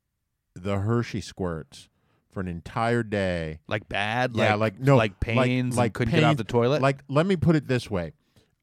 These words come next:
Speaker 1: <clears throat> It kicked in while we were going to this mountain village,
Speaker 2: Mm-hmm.
Speaker 1: uh, driving to this mountain village in a rainstorm.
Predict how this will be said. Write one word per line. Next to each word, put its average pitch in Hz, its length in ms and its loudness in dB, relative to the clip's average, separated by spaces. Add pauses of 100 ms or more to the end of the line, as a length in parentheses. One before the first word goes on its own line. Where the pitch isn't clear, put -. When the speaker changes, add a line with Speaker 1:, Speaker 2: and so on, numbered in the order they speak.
(160)
Speaker 1:
<clears throat> - 40 4 (360)
It 143 200 0
kicked - 400 0
in 143 400 2
while 120 180 2
we 123 80 4
were 117 140 2
going 139 260 2
to 139 60 0
this 110 240 -4
mountain 113 500 -2
village, 98 640 -4 (100)
Speaker 2:
Mm-hmm. 127 280 -2 (260)
Speaker 1:
uh, 98 240 -2
driving 131 460 2
to 131 100 -2
this 113 240 -4
mountain 113 320 -4
village 113 340 -2
in 92 100 -4
a 87 60 -2
rainstorm. 90 880 -4